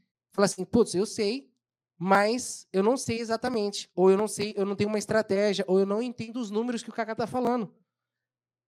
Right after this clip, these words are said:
Agora surgiu mais essa pra você. O que que vocês fazem? Pra baixo. Agora vocês já sabem que tem esse problema. Quem nunca anunciou sabe que precisa anunciar, e quem já anunciou falou, "Caramba, tem muita coisa ainda que eu preciso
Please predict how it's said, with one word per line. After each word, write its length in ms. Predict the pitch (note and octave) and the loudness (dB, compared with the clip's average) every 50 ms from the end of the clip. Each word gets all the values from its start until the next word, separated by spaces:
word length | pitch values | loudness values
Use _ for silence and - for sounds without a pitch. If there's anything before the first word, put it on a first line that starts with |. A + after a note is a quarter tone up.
| _ _ | _ _
Agora 440 | - D#3+ D#3 E3+ F#3 G3+ B3 B3+ - _ _ _ _ - | 0 2 4 6 6 4 4 0 -4 _ _ _ _ -8
surgiu 380 | - - G#3+ G#3 F3 G#3 A#3+ | -2 2 2 2 4 4 2
mais 260 | A#3 A#3 C4 D4 B3 | 4 4 2 2 0
essa 220 | A#3+ A3+ A3+ A#3+ A3+ | 0 -2 0 0 0
pra 100 | A3 A3+ | 2 2
você. 280 | A#3+ B3+ - - A3+ | 2 0 0 0 -2
O 40 | F#3 | -2
que 120 | - - F3+ | -2 -6 -10
que 40 | - | -6
vocês 160 | - E3+ - | -6 -4 0
fazem? 400 | - F3 F3 G3 G3+ B3+ D4+ C#4+ - _ _ _ _ - | 2 2 4 4 2 0 -2 -6 -10 _ _ _ _ -4
Pra 160 | - C#3+ D#3 | -4 -2 2
baixo. 440 | F3 A3+ A#3+ G3+ - - - - _ _ _ _ _ _ _ _ _ _ _ _ _ | 2 2 2 2 0 -4 -6 -8 _ _ _ _ _ _ _ _ _ _ _ _ _
Agora 240 | - C#3 C#3 D#3 D#3+ | -4 0 2 2 2
vocês 160 | D#3+ - F#3 | 2 0 -2
já 80 | F#3+ G3+ | -6 -6
sabem 220 | G3 - A3 A3+ | -4 -4 -6 -6
que 80 | A3 - | -6 -8
tem 100 | F3+ E3+ | -10 -8
esse 140 | D#3 - D3+ | -8 -8 -8
problema. 500 | - D3+ C#3+ C3 B2+ A2+ G#2+ G#2 - _ _ _ _ _ _ _ _ _ _ _ _ _ _ _ _ _ - | -8 -6 -4 -4 -6 -6 -8 -12 -16 _ _ _ _ _ _ _ _ _ _ _ _ _ _ _ _ _ -2
Quem 160 | - E3 E3 | 0 0 0
nunca 240 | D#3+ D#3 D#3 D#3 D#3 | 0 -2 -4 -4 -4
anunciou 400 | D3+ D3 C#3 - - D3 C#3 B2+ | -4 -4 -4 -4 -2 -2 -4 -2
sabe 320 | - - C#3+ D3 C#3 C3+ | -2 -2 -2 -2 -2 -4
que 60 | - | -8
precisa 260 | - - - C#3+ D3+ | -12 -10 -6 -4 -4
anunciar, 380 | D#3 E3+ E3+ - - G3 G3+ G#3+ | -4 -4 -4 -6 -6 -6 -6 -6
e 40 | G#3+ | -8
quem 160 | - G#3 G3 | -8 -8 -6
já 100 | F#3 F#3+ | -4 -4
anunciou 380 | F#3+ F#3+ F3+ - - F3+ F3+ F3+ | -4 -4 -6 -4 -2 -2 -2 -2
falou, 160 | - F3 D#3+ | -4 -8 -10
"Caramba, 340 | - D#3+ D3+ C#3+ D#3 E3+ D#3+ | -8 -8 -8 -8 -8 -8 -8
tem 120 | D#3+ D3+ | -10 -10
muita 180 | D3+ E3+ G#3+ - | -8 -6 -8 -8
coisa 260 | - F3+ F3 F3 F3+ | -8 -8 -8 -8 -8
ainda 160 | F3+ F3+ F3+ | -8 -8 -10
que 60 | - | -12
eu 40 | E3 | -12
preciso 320 | D#3+ - F3+ F3 G3 G#3 | -12 -10 -8 -8 -8 -8